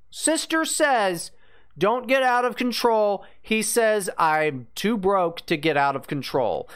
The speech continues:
What does that sound like? It sounds like somebody that I can't wait if we ever find out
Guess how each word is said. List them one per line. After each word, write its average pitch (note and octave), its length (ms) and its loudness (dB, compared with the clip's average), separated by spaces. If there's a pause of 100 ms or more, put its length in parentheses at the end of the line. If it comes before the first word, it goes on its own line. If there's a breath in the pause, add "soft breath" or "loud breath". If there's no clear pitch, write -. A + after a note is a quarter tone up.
(180 loud breath)
What C#3+ 300 0
does C#4 200 -2
that C4+ 240 0
sound G#3 400 0
like? A2 240 -2
It - 140 -2
sounds D4 320 0
like D#4+ 140 0
somebody A3+ 600 2
that F3 200 0
I F#3 100 4
can't C#4+ 320 -2
wait C#4 220 0
if G#3+ 120 -2
we G#3+ 140 -2
ever B3 240 0
find A3 380 -2
out F#3+ 300 0